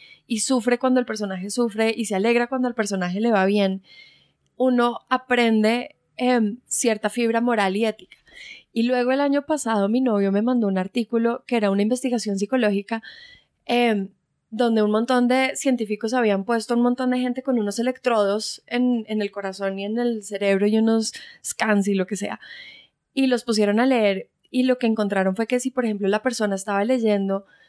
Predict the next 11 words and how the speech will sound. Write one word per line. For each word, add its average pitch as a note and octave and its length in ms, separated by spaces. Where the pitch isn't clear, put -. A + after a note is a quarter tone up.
sobre A#3 460
alguien G#3+ 400
jugando A3+ 360
un G3 60
partido B3 300
de B3+ 80
fútbol, A3 500
en B3+ 160
su B3 160
cabeza G#3+ 440
se, C#4+ 180